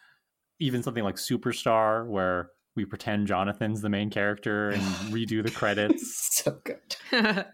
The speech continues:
Speaker 1: And, but also, like, the season finale, the way that Primeval, where we dispatch the big bad, is actually the penultimate episode of the season.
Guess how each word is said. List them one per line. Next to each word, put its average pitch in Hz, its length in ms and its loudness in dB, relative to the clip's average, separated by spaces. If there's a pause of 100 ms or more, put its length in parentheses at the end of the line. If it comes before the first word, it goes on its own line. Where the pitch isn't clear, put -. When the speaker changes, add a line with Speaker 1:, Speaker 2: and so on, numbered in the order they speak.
(120)
Speaker 1:
And, 170 160 -2
but 175 160 6
also, 156 360 6
like, 131 480 4
the 123 140 2
season 127 380 0
finale, 120 520 0
the 101 120 -2
way 110 240 4
that 104 380 2
Primeval, 107 840 2
where 95 360 0
we 95 120 -2
dispatch - 540 -2
the 113 80 -6
big 95 220 -2
bad, 95 400 2
is 92 100 -4
actually 101 340 -2
the 92 100 -6
penultimate 95 540 -4
episode 110 440 -4
of 90 80 -10
the 95 80 -12
season. 90 500 -4